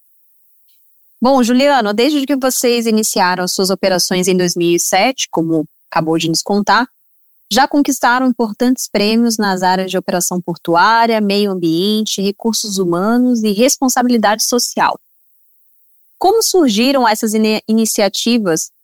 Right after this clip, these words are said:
dentro da companhia? Você pode nos contar um pouquinho sobre o que vocês estão fazendo ou pretendem ainda fazer este ano?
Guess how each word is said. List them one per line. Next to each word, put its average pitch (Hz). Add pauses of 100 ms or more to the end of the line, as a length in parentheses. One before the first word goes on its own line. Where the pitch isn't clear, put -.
(160)
dentro 302
da 294
companhia? 190 (460)
Você 202
pode 247
nos 247
contar 214
um 208
pouquinho 277
sobre 196
o 190
que -
vocês 269
estão 208
fazendo 220
ou 220
pretendem 240
ainda 202
fazer 190
este -
ano? 302